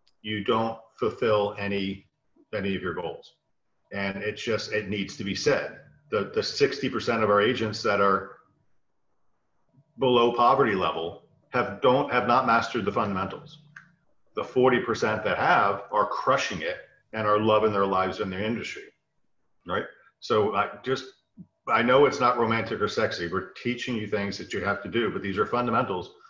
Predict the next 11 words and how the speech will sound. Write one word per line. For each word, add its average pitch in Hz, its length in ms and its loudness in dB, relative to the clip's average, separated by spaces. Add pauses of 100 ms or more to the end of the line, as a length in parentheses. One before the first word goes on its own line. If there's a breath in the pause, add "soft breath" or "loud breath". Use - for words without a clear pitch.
(180 soft breath)
to 120 80 -2
grow 117 240 6
the 107 80 0
business 107 340 0
you 95 80 -6
said 101 240 -2
you 98 120 -4
wanted 87 260 -4
to 80 80 -12
grow, 76 220 -6 (840)
right? 101 200 -2